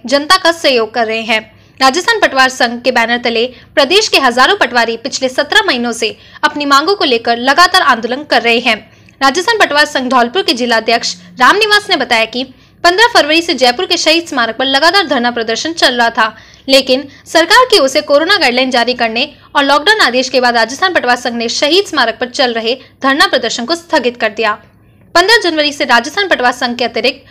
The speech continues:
पटवार मंडलों का कार्य बहिष्कार जारी करने का निर्णय लिया,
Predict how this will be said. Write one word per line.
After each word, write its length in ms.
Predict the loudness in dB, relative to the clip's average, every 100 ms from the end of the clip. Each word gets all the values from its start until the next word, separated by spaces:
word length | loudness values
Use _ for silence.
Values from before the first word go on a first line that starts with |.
| -8 -2
पटवार 380 | 0 4 2
मंडलों 300 | 2 0 0
का 120 | 0 2
कार्य 280 | 2 2 0
बहिष्कार 420 | 0 0 0 0
जारी 240 | 0 -2
करने 260 | -2 -4 -2
का 100 | -2
निर्णय 360 | 0 0 0
लिया, 280 | -2 0 0